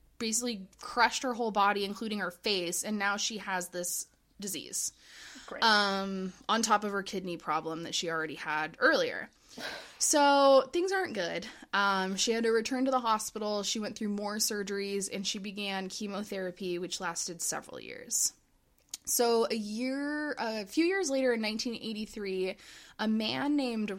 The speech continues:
Speaker 1: Ross Swimmer, who was the principal chief of the Cherokee Nation, asked Wilma to be his deputy chief in the election.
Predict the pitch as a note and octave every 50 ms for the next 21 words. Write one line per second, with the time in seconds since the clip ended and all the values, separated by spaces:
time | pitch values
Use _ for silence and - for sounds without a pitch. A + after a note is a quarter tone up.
0 | F#3+ G3 G3 F#3+ G3 G3 A3 C4+ - - - - - - - - - A3+ A3 G#3+
1 | G#3 F#3 F3 E3+ F3 F3 F3+ G3 G#3 - - A3 G#3+ G#3 G3+ G3 G3+ - G#3 G3+
2 | G3 F#3+ - - - - C#4 C4 B3+ - C4 C#4+ C4+ A3+ - - B3 A3+ A3+ A3+
3 | A3 A3+ - - G#3 G3 G3+ F#3+ - - G3+ G3+ F#3+ G3 - G#3+ G#3 G3 F3 F3
4 | F3 - F#3 E3 E3 F3 - - _ _ - F3 G#3 A#3+ D4+ D#4 - - - A3
5 | A3 G#3+ G#3 G#3 G3+ F#3+ G3 F#3+ G3 G3+ G#3 G3+ F#3+ F#3+ - - - G#3+ A3 C#4
6 | C4+ - C4+ A#3+ F#3+ F#3+ F3+ F3 - - D#3+ D3 D#3 C#3+ - - - - F#3+ F#3
7 | F3+ F3 E3+ D#3+ C3+ - - - - - - - A#3